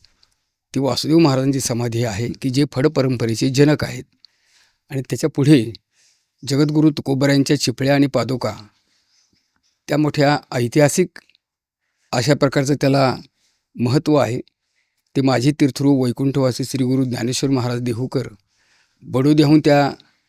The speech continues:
चिपळ्या आणि पादुका घेऊन आलेले आहेत. महाराजांच्याच ते चिपळ्या पादुका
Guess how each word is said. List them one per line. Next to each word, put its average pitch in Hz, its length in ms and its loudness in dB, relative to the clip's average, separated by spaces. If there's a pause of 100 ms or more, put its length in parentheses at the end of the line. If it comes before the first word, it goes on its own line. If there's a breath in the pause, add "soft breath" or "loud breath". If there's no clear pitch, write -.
(160)
चिपळ्या 127 300 -2
आणि 131 100 0
पादुका 120 380 -4
घेऊन 123 280 -4
आलेले 110 300 -6
आहेत. 123 240 -10 (760)
महाराजांच्याच 135 580 -2
ते 160 80 0
चिपळ्या 135 320 -2
पादुका 120 440 -4